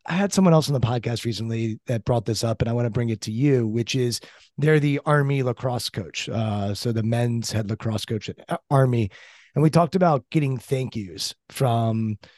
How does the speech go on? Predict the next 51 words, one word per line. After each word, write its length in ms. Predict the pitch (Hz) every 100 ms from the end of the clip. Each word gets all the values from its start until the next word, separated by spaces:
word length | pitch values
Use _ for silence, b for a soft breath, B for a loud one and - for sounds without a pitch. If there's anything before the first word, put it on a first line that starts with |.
| b b _ _
former, 800 | - 151 147 131 123 117 113 117 _ -
uh, 260 | 113 110
players. 540 | - 127 110 82 - - B B
So 140 | -
I 140 | 139 143
coached, 420 | - 143 135 -
like, 180 | 135 127
an 120 | 139
under 560 | 147 151 151 151 151 151
nine 460 | 147 147 151 151
soccer 360 | 135 170 - 143
team. 360 | - 123 120
And 120 | 127 127
I 100 | 123
said, 460 | - 135 131 107 b b b
"Gosh, 260 | 190 165 123
it 80 | 131
means 260 | 139 139
a 40 | 120
whole 340 | 95 175 180
heck 200 | 143 151
of 60 | 131
a 40 |
lot 260 | 127 127 113
when 100 | 117
I 60 |
get 100 | 117
a 60 | 113
thank 280 | 139 127 123
you 80 |
from 180 | 113 117
a 60 | 110
parent." 420 | - 123 120 101 _ -
Um, 420 | 127 117 117 110 B B
now 140 | 139 185
I'm 100 | 180
volunteering. 920 | 156 139 131 - 143 107 117 170 160 _ 151
Uh, 260 | 135 127
he's 300 | 110 165 156
getting 260 | 117 135 120
paid 300 | 95 139 127
to 60 |
do 180 | 120 120
that. 260 | 120 135 156
You're 120 | 139
getting 220 | 135 131
paid 220 | 107 120
to 60 | 113
be 140 | 104
a 40 | 95
teacher. 440 | 113 107 104 107